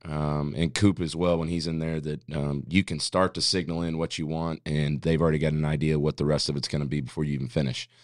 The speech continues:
Um, so just being on the same page, anytime, um,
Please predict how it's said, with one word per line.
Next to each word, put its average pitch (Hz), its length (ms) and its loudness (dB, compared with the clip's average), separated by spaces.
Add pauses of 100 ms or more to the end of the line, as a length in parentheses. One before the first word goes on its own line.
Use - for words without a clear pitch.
(300)
Um, 76 380 0
so 90 180 6
just 110 380 4 (360)
being 127 200 6
on 110 100 4
the 92 80 0
same 90 320 0
page, 87 320 0
anytime, 95 540 0
um, 73 360 -8